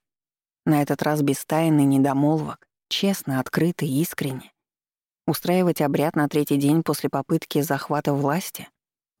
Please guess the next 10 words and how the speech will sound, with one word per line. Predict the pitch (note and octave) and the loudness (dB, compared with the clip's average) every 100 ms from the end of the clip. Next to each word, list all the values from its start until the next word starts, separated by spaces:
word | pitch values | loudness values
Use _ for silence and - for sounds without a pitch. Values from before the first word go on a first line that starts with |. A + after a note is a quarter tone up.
| _ | _
Конечно, | - E3+ D#3+ G3 - D#3 | -2 2 4 4 2 2
но... | D3+ D3 D#3 - _ _ _ - | 4 2 0 -8 _ _ _ -2
Вот | C#3+ D#3 C#3+ | 2 2 0
и | |
славно. | - D3 C#3 C3+ D#3 - | 0 0 0 -2 -4 0
Нужно | E3+ E3 D#3+ | 2 2 0
скрепить | - E3+ E3+ D#3 | 2 0 2 0
это | C#3 | 0
решение | C#3+ C#3 E3 D3 C3+ | 0 0 2 2 2
поцелуем". | D3 - E3 D3 B2+ D3 | -2 0 2 2 0 -4